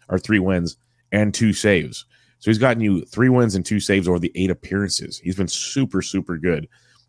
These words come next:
coming out of there, and he's a good spark, sparp, I should say. And just a guy, if you're looking to stream pitchers, he's better than a lot of streaming options out there. So keep an eye on Ryan Yarbrough for the last three weeks of the season.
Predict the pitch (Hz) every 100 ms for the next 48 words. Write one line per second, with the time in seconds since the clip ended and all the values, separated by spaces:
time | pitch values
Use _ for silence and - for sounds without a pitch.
0 | - 95 92 92 90 87 82 82 92 85
1 | 82 90 80 - - 92 101 - _ _
2 | _ - - 85 95 - - 87 80 -
3 | 95 92 - _ _ _ - 90 98 104
4 | 98 98 95 98 95 87 95 82 - -
5 | 92 98 92 90 - 101 98 - _ _
6 | _ - 107 92 101 101 92 90 82 -
7 | - 92 82 82 80 73 - 90 82 -
8 | 73 - _ _ - - 107 104 98 90
9 | 90 - 90 90 85 87 85 87 78 85
10 | 80 - 85 73 71 - - - 92 71
11 | -